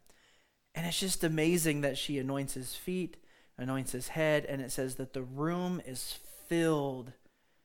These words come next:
with the smell of it. And many of us have been in worship before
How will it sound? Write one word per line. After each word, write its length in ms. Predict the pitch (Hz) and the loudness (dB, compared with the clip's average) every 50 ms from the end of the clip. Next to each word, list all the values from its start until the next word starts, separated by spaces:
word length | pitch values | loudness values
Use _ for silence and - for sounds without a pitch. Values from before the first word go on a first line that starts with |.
| _ _ _ _ _ _ _ _ | _ _ _ _ _ _ _ _
with 140 | - 135 117 | -10 -8 -6
the 80 | - 127 | -6 -6
smell 420 | - - - - 160 147 147 123 | -4 -4 -4 -2 -2 -2 -2 -2
of 140 | 78 73 76 | -4 -6 -10
it. 140 | 73 - - _ _ _ _ _ _ _ _ _ _ _ _ _ _ _ _ _ _ _ _ _ _ _ _ _ _ _ _ _ _ _ _ - | -14 -16 -20 _ _ _ _ _ _ _ _ _ _ _ _ _ _ _ _ _ _ _ _ _ _ _ _ _ _ _ _ _ _ _ _ -6
And 120 | 135 143 160 | -2 2 4
many 160 | 180 190 202 | 4 4 4
of 80 | 180 170 | 6 4
us 160 | 165 151 - | 4 4 2
have 160 | 170 143 139 | 0 0 0
been 140 | 156 147 143 | 2 2 2
in 180 | 139 131 131 | 2 0 0
worship 400 | 127 135 143 143 - - 147 117 | 0 0 0 0 0 -2 -2 -2
before 560 | 131 139 131 - - 139 135 131 127 123 123 | -2 -6 -8 -6 -6 -6 -4 -4 -4 -6 -8